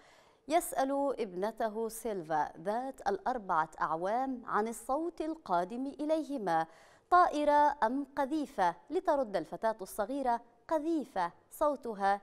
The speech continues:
يجعلني أضحك." ذكر الأب الذي نقل عائلته من إدلب إلى منطقة سرمد أنه درب ابنته على هذه اللعبة لحمايتها من الصدمة من صوت القنابل.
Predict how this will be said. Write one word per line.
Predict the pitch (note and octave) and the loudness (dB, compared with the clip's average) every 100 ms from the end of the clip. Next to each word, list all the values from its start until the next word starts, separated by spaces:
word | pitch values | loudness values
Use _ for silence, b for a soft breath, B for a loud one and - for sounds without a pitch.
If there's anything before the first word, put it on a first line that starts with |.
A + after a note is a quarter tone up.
| - | -2
يجعلني | D#4+ C#4 A3+ G3+ A3 C#4+ B3+ | -2 0 -2 -4 -6 -4 -4
أضحك." | G3+ - D3+ - B B B B C#4 | -6 -2 -2 -2 B B B B -2
ذكر | C#4+ C4 | 2 2
الأب | G#3 - F3 - G#3+ | 2 0 -2 -4 -2
الذي | A3+ G#3 G#3+ | -2 -2 -4
نقل | G#3 - - E3 | -2 -2 -2 -2
عائلته | D3 D3+ F#3 A3 G3+ F#3 F3 | 0 -2 -2 -4 -2 -2 0
من | E3+ E3+ - | -2 -4 -4
إدلب | G3+ F#3+ - | -2 -2 -2
إلى | F#3 F#3 E3 | 0 0 0
منطقة | E3 - B3+ F#3 - D#3+ | 0 -2 0 -2 -4 -6
سرمد | - A#3 G3 D#3 | -4 -2 -2 -2
أنه | D#3+ G3 F#3+ F3+ F#3+ F#3+ - | -2 0 -2 0 -2 -2 -2
درب | G3+ C#4 F4 | -2 2 2
ابنته | C#4 D#3 C#3 - F#3+ A3+ | 0 -2 -6 -8 -2 -2
على | B3+ | 0
هذه | C4+ C4 C#4+ | -2 -4 -6
اللعبة | B3+ D4+ A3 F3 F#3+ B B B B | -2 0 0 2 0 B B B B
لحمايتها | G#3+ G#3 - F#3+ F3+ G3+ B3+ B3+ | -6 -6 -4 -2 -2 -2 -4 -6
من | C4 C4+ | -6 -10
الصدمة | B3+ - C#4 G3+ G3+ G3+ | -8 -6 -6 -4 -8 -8
من | A#3 B3 C#4 | -8 -8 -8
صوت | C4 B3+ C4 D4 | -6 -6 -6 -10
القنابل. | C4 C4+ C4+ B3+ F#3 F3 | -12 -10 -6 -6 -6 -6